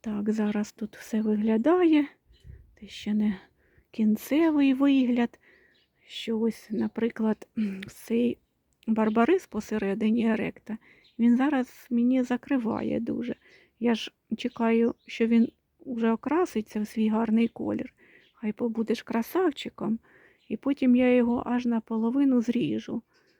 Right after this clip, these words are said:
аби він не закривав мені цей кіпарисовик. Я ж сподіваюся, що і трояндочки ж виростуть. Ну, поки що от так.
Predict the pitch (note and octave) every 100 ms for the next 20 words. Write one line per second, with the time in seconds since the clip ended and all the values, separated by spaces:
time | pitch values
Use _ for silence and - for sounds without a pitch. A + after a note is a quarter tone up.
0 | _ _ _ _ _ A#3 G#3 A#3 A#3 A3+
1 | A3 A3 A3 - A#3 A3 A3 A3 G3+ G#3+
2 | G#3+ - G#3+ G#3+ - A3+ - G3+ C4 D#4
3 | - B3 B3 A#3+ - _ _ _ _ _
4 | _ _ _ _ _ _ G#3+ A3 G#3+ -
5 | - G3+ A3 A3+ A3+ A3 - A3 - A3
6 | A3 C4+ D4 C#4+ B3+ - C4 - B3+ B3+
7 | B3 A#3 - - A3+ - _ _ _ _
8 | _ _ _ _ C4 D#4+ - A#3 C4 -
9 | - B3+ B3+ - _ - - -